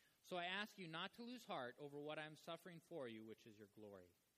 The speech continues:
If, if, uh, if an individual of, uh, power, of influence, uh, uh, you know, like, let's say the governor of Nebraska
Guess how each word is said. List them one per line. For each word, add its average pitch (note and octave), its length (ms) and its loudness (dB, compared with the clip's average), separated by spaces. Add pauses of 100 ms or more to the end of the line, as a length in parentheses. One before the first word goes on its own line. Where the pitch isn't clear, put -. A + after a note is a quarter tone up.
(2250)
If, D#3+ 120 0 (240)
if, E3+ 220 0
uh, E3 160 4 (320)
if F#3 140 -2
an G3 100 0
individual F#3 720 4
of, B2 200 8 (320)
uh, G#2+ 380 -10 (140)
power, E3+ 400 2
of B2 120 0
influence, E3+ 760 -4
uh, - 760 -12
uh, A#2+ 220 2
you C#3+ 160 -2
know, D3+ 60 0
like, C#3+ 160 -2
let's F#3 200 -2
say F#3 200 2
the D3+ 100 -4
governor F3+ 360 2
of D#3+ 140 -4
Nebraska D3+ 800 2